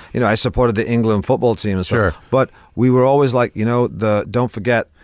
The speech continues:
Speaker 1: the British screwed the Irish big time.
Speaker 2: Forever.
Speaker 1: Forever. And, and, and so
Speaker 2: <laughs>
Speaker 1: we never quite bought the whole flag waving, we, the,
Speaker 2: Right.
Speaker 1: the, the, the royal family.
Speaker 2: Yeah.
Speaker 1: We were kind of slightly Bolshevik. We're kind of like, they should take them all into the cellar. And, you
Speaker 2: <laughs> Yeah.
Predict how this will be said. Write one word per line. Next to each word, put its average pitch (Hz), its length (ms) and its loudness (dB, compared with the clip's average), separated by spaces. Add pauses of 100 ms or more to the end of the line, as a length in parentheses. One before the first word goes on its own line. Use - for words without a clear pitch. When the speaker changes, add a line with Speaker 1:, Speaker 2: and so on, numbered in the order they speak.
Speaker 1:
the 101 120 -6
British 113 520 -2 (120)
screwed 113 480 -2
the 104 120 -2
Irish 95 480 -4 (220)
big 107 240 -2 (180)
time. 82 400 -4
Speaker 2:
Forever. 107 760 -2
Speaker 1:
Forever. 139 580 0
And, 123 300 0
and, 123 280 0
and 117 220 -2
so 120 300 0 (180)
Speaker 2:
<laughs> - 140 -12
Speaker 1:
we 107 200 2
never 151 300 2
quite 131 320 -2
bought 135 240 2
the 117 120 -2
whole 120 260 2
flag 117 320 -2
waving, 107 640 0
we, 117 180 -2
the, 110 160 -6
Speaker 2:
Right. 147 320 -2
Speaker 1:
the, - 220 -4
the, - 160 -8
the 113 80 0
royal 113 260 2
family. 117 480 0
Speaker 2:
Yeah. 123 240 2
Speaker 1:
We 139 140 2
were 143 80 2
kind 131 200 -2
of 120 100 0
slightly 135 360 -2
Bolshevik. 127 640 0
We're 117 120 -8
kind 120 180 -2
of 113 60 0
like, 113 140 0
they 110 60 -6
should 104 160 -6
take 117 160 -4
them 107 140 -2
all 107 100 0
into 104 160 -4
the 92 80 -6
cellar. 104 500 -2
And, - 240 -2
you 202 140 -4
Speaker 2:
<laughs> - 0 -
Yeah. 190 240 2